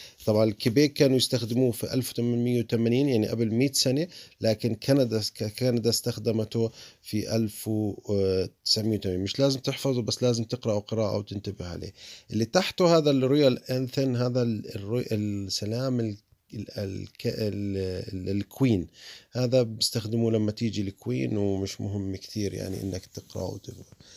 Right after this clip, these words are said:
الآن، آه، في ال-، ال-، ال Orders of Canada، أو، آه، اللي هي جوائز كندية تقد-،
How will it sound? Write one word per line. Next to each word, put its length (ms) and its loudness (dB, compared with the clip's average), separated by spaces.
الآن، 760 4
آه، 400 4
في 500 0
ال-، 280 0
ال-، 640 0
ال 80 -8
Orders 460 6
of 140 2
Canada، 480 0
أو، 420 -2
آه، 140 -4
اللي 180 -4
هي 140 -2
جوائز 440 2
كندية 380 -2
تقد-، 380 -4